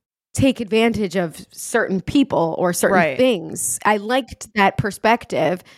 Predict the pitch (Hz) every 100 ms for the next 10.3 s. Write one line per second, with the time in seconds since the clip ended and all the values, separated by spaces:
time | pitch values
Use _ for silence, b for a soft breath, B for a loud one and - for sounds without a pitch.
0 | b - 233 220 208 226 214 170 220 220
1 | 175 - b b _ - 294 277 - _
2 | _ _ _ 196 208 208 185 165 185 _
3 | _ _ _ _ _ _ _ _ 165 170
4 | 190 180 202 180 180 165 160 160 165 _
5 | 202 175 175 208 185 175 165 170 165 -
6 | - _ _ _ 190 175 165 - 165 160
7 | - - 208 190 - 151 156 185 196 170
8 | 220 185 - 185 165 208 180 - 262 190
9 | 247 220 - 202 294 180 180 240 214 202
10 | 185 180 -